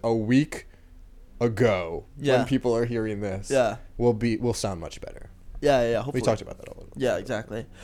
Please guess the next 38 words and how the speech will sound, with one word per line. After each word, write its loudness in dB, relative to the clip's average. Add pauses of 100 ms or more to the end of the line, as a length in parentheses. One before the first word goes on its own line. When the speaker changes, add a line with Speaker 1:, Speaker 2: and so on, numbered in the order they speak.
(200)
Speaker 2:
So, 10
funny 8
story. 6
I 8
was, 4
I 6
was 2
like, -2
this -2
is -2
kinda -4
just, -8
like, -4
a -8
funny -10
thing -12
that -8
I, -8 (100)
I -8
noticed. -2
I -2
was, 0 (120)
so 12
I 12
was 6
Speaker 1:
It's 6
just -2
kind -2
of -4
a -2
funny -6
fucking 4
thing -4
that 0
I 0
did. -2
Speaker 2:
<laughs> 0
I'm 2